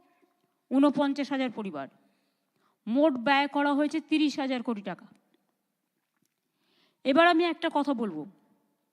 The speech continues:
আমাদের রাজ্যের যে টাকাটা আমরা দিই, তোমার যেখানে পাইপ পড়ে আছে, যে কাজগুলো করা উচিত,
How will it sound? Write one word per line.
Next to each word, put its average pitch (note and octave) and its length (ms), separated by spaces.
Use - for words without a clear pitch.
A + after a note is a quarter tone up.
আমাদের C#4 540
রাজ্যের C4 480
যে E4+ 100
টাকাটা C#4+ 380
আমরা A3 180
দিই, C#3+ 180
তোমার C#4 280
যেখানে D#4 280
পাইপ C#4+ 400
পড়ে D4 220
আছে, C#4+ 220
যে C#4 140
কাজগুলো B3+ 500
করা A3 240
উচিত, G3+ 300